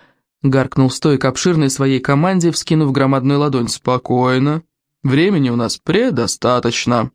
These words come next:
Так что охотники за янтарем подошли к песчаным буерам, когда толчая и давка уже схлынули. Эгенгарда показала Экингу его буер.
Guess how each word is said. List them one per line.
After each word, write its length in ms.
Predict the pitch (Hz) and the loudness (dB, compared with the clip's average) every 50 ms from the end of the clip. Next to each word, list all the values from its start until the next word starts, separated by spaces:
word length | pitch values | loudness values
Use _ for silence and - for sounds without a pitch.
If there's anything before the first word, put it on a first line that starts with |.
| _ _ _ _ _ _ _ _ _ _ _ - - - - - - - - - _ _ _ _ _ _ _ | _ _ _ _ _ _ _ _ _ _ _ -20 -20 -20 -20 -20 -20 -20 -20 -20 _ _ _ _ _ _ _
Так 180 | - 247 254 - | -2 -2 -2 0
что 160 | - - 226 | 0 0 0
охотники 420 | 220 - 254 233 226 220 - 214 | 2 0 0 0 0 0 0 0
за 120 | 208 190 202 | 0 2 0
янтарем 360 | 190 175 - 202 233 262 233 | 0 0 0 0 0 0 0
подошли 380 | 226 175 170 175 170 - 220 | 0 0 0 0 0 -2 -4
к 60 | 220 - | -2 0
песчаным 500 | - 175 - - 196 190 180 165 156 143 | -2 -2 0 0 0 0 2 2 0 2
буерам, 540 | 131 139 143 156 202 233 233 226 208 196 - _ _ | 2 2 0 0 2 2 2 2 0 -2 -4 _ _
когда 300 | - 147 139 143 175 196 | -2 -2 0 0 0 0
толчая 560 | - 175 151 139 - - 147 139 175 185 170 | 0 0 0 0 -2 -2 0 0 2 2 0
и 40 | 147 | 2
давка 280 | 135 165 180 175 - | 0 0 -2 0 0
уже 160 | 143 135 135 143 | 0 0 0 0
схлынули. 560 | - - - 135 127 127 127 127 120 127 131 - _ _ _ _ _ _ _ _ _ _ _ _ | -4 -2 -2 0 0 0 0 0 -2 -4 -6 -16 _ _ _ _ _ _ _ _ _ _ _ _
Эгенгарда 520 | - 147 139 143 139 143 180 208 214 196 196 | -2 0 2 2 2 2 2 0 0 0 0
показала 480 | - 156 - 147 139 147 175 165 160 | -2 0 0 0 0 2 2 2 2
Экингу 300 | 160 - 165 156 147 147 | 2 2 0 0 2 0
его 260 | 151 143 143 131 135 139 | 0 0 0 0 0 0
буер. 420 | 131 123 120 113 107 113 117 - | 0 2 2 2 2 2 -2 -4